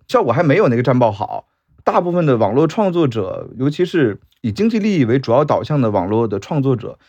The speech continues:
他们要做的事儿其实就是找准一个赛道，不断地复制，不断地复制，不断地复制，最后下来他们所需要的其实不是创意。你有一个创意的话，甚至会有人会，会说，说你，我要以前的那个东西，你给我回去，你不要变成现在这个样子。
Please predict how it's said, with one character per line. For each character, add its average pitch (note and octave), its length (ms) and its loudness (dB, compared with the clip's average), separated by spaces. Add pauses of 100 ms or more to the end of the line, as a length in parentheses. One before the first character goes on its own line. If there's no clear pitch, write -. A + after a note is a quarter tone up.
(120)
他 - 100 -6
们 G#3+ 80 2
要 G3 80 4
做 G3+ 160 2
的 D#3 80 2
事 D3+ 120 -2
儿 G#2+ 160 2
其 - 80 -18
实 D3+ 120 0
就 F3+ 140 2
是 C3 60 2
找 A#2+ 180 0
准 C3 140 -2
一 G2+ 40 -6
个 A2+ 80 -4
赛 C3+ 220 0
道， C3 160 0
不 A#2 140 -4
断 D#3 120 -2
地 B2 60 -2
复 - 180 -2
制， B2 160 -4
不 G#2+ 140 -4
断 C#3+ 100 0
地 A#2 80 -2
复 A#2+ 160 -6
制， A2+ 160 -4
不 A2 120 -8
断 C3+ 120 -2
地 A#2+ 60 -4
复 A2 160 -8
制， A2 260 -6 (340)
最 G3 120 2
后 F3+ 100 2
下 D#3 200 2
来 F#2+ 260 0
他 F3+ 140 -6
们 E3 80 -4
所 A2 100 -4
需 A#2 140 -2
要 C#3+ 100 4
的 G#2 100 0
其 G2 120 -10
实 B2+ 80 -2
不 B2+ 120 -4
是 E3 120 -2
创 C#3+ 260 -4
意。 F2 160 -8 (360)
你 B2 200 0
有 A#2+ 160 2
一 A2 80 -2
个 D3 80 4
创 G#3 220 2
意 E3+ 40 0
的 C#3 80 4
话， B2 300 2 (140)
甚 A3 180 -2
至 E3 80 2
会 - 160 2
有 C3+ 80 4
人 G2+ 240 0
会， C3 160 0
会 B2+ 180 -2
说， A#2+ 220 -4
说 B2+ 140 -4
你， A2+ 180 -4
我 G#2 140 -4
要 G#2 120 2
以 A2 140 -4
前 G#2 180 -10
的 A2+ 60 -4
那 C#3 140 2
个 A2+ 40 2
东 G#2+ 160 -4
西， G2+ 160 -8 (200)
你 A2 100 -6
给 C3 60 2
我 A2+ 100 4
回 F#2+ 220 -4
去， A2 200 0 (100)
你 G#2 120 -8
不 G2+ 140 -4
要 B2 160 4
变 A2 200 -2
成 A2 140 -2
现 A#2 160 -4
在 A2+ 60 0
这 G#2 100 -4
个 G2+ 60 -6
样 G#2 280 -2
子。 - 140 -20